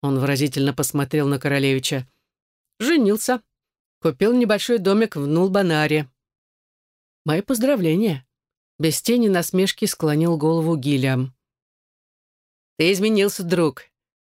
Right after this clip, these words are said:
в который раз удивился Илис. «Неужто сила так меняет?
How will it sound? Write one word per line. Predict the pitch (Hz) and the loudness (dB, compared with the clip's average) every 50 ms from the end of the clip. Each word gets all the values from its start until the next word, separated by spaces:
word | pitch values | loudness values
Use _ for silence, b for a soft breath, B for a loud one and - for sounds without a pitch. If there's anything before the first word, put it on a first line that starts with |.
| _ _ _ _ | _ _ _ _
в | - | -8
который | - 151 - 151 139 139 139 | -6 -4 -2 0 0 0 0
раз | 139 143 131 - 151 | 0 0 -2 -2 -2
удивился | 139 135 143 139 147 147 139 - 147 | -2 -2 0 0 0 0 0 -2 -4
Илис. | - - 147 135 127 120 123 - - - _ _ _ _ _ _ _ _ _ _ _ _ _ _ - | -6 -4 -4 -4 -4 -4 -4 -8 -10 -12 _ _ _ _ _ _ _ _ _ _ _ _ _ _ -2
«Неужто | 147 160 175 170 - - 180 | 0 2 2 2 0 0 -2
сила | - - - 185 175 175 160 | -2 0 0 0 0 0 0
так | - 170 170 | -2 -2 -2
меняет? | 175 170 170 170 175 175 170 160 147 135 135 - - | -2 -2 0 0 0 0 0 0 0 -2 -6 -10 -18